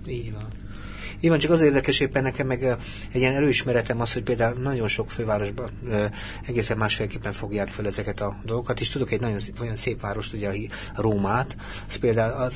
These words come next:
egy egyszerűen, hogy szinte sportból nem bontanak le semmit. Tehát amikor Rómába fölépítenek valamit, kicsit azért is tűnik Gürbének, ö, Gürbének meg Bo-, Gurbának, mert ugye van egy régi épület, és mellé építenek egy másikat, és ilyen trükkös. Itt nálunk pedig eléggé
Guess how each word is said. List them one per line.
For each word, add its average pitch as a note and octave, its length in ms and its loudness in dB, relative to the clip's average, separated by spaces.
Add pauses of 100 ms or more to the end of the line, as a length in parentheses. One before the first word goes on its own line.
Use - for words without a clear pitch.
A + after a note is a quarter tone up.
egy B2+ 200 0
egyszerűen, A#2 480 0
hogy A2+ 200 -4 (120)
szinte C#3+ 320 -2
sportból A2+ 480 2
nem G2 180 -4
bontanak G2+ 460 -6
le G2+ 60 -8
semmit. - 540 -8 (380)
Tehát A2 240 0
amikor A#2 320 2
Rómába B2+ 360 4
fölépítenek G#2+ 640 0
valamit, B2 500 0 (140)
kicsit C3 260 -4
azért C#3 200 0
is G2 100 0
tűnik A2+ 280 -6
Gürbének, G#2+ 560 -6
ö, G#2+ 540 0
Gürbének G#2+ 520 2
meg G2+ 120 -4
Bo-, G#2+ 400 -4
Gurbának, C#3 560 2
mert C3+ 200 0
ugye B2+ 240 4 (400)
van A#2 100 -4
egy F#2+ 120 -4
régi F3 260 2
épület, E3 320 -2
és - 120 -2
mellé G#2+ 280 -2
építenek G#2 420 -4
egy G#2+ 100 -4
másikat, G#2 480 -6
és G#2+ 140 -4
ilyen G#2 120 -6
trükkös. G#2 380 -6
Itt G#2+ 120 -6
nálunk C#3 320 -2
pedig B2 220 4
eléggé G#2 400 2